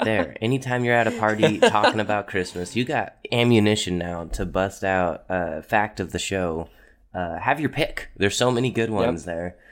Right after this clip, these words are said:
Speaker 1: I thought it was interesting how quickly the world adopted the values of <laughs> Saint Nick, you know, in Europe there. Like,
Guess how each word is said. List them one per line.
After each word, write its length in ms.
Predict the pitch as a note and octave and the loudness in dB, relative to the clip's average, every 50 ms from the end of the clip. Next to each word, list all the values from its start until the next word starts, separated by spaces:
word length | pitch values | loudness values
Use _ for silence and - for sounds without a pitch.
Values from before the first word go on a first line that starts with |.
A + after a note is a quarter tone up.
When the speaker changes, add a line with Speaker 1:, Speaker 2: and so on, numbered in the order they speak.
| - - - - _ _ _ | -20 -20 -20 -20 _ _ _
Speaker 1:
I 80 | C#3 D#3+ | -4 -2
thought 200 | F3 B3+ A#3+ B3+ | -2 0 2 4
it 60 | G#3+ | 4
was 120 | F#3 C#3 | 4 6
interesting 480 | F3 E3 D#3+ - E3 - - D#3+ D#3 D3+ | 4 2 2 2 0 0 0 0 0 0
how 480 | C#3 C#3+ C#3+ C#3+ C#3+ C#3+ C#3+ C#3 C3 B2 - - _ _ _ _ _ _ _ _ _ | 2 4 6 8 8 8 8 6 4 2 -2 -10 _ _ _ _ _ _ _ _ _
quickly 880 | - - F3+ F3+ F#3 G3+ F3 E3 E3 D3+ C3+ B2+ C3+ B2+ B2+ B2+ B2+ - - _ _ _ _ _ | 0 2 2 2 4 4 6 6 6 6 6 4 4 4 4 4 2 -2 -6 _ _ _ _ _
the 120 | - A#2 A2+ | 2 2 2
world 500 | G2 F#2+ G#2+ A2+ A#2 A#2 A2+ A2+ G#2+ - - | 4 4 6 6 8 8 6 6 4 4 2
adopted 840 | G#2 G2 F#2+ G2 F#2+ G2 G2 - - G2 F#2+ F#2 F2+ E2 F2 E2 - - _ _ - - - _ _ | 2 4 6 4 4 4 2 0 0 2 4 4 4 4 2 -2 -4 -10 _ _ -20 -20 -20 _ _
the 120 | - F#2 F2+ | 0 0 2
values 680 | E2 G2 F#2+ G2 G2 G2 G2 F#2+ F#2+ F#2+ F2+ E2+ - - - | 4 4 2 2 0 0 0 0 0 0 -2 -2 -6 -4 0
of 160 | F#2+ G2 F#2 - | 2 2 2 2
<laughs> 0 | |
Saint 320 | - - - F#2 F2 - | 0 0 -2 -2 -2 0
Nick, 460 | F2 F2+ F#2 F2+ F2+ - - - - _ _ _ _ _ _ _ _ _ | 0 0 0 0 0 -4 -8 -16 -18 _ _ _ _ _ _ _ _ _
you 140 | G2+ A2 | 2 4
know, 420 | G#2+ G#2 G2 G2 F#2+ F#2 E2+ - - _ _ _ | 6 6 6 6 4 2 0 -2 -6 _ _ _
in 540 | - A2+ A2 G#2+ G2 F#2+ F#2 F#2 F2+ F2 F2+ _ _ _ _ _ _ _ _ | 0 2 2 2 2 2 2 0 0 -2 -8 _ _ _ _ _ _ _ _
Europe 440 | - F2+ A2+ D#3+ F#3 C3+ F#2+ F2+ - | 0 2 4 4 6 4 2 0 -2
there. 200 | - G2+ D2+ C#2+ | -4 -4 -4 -2
Like, 340 | D#2+ F#2 F#2+ E2 - - | -4 -2 -2 -4 -4 -6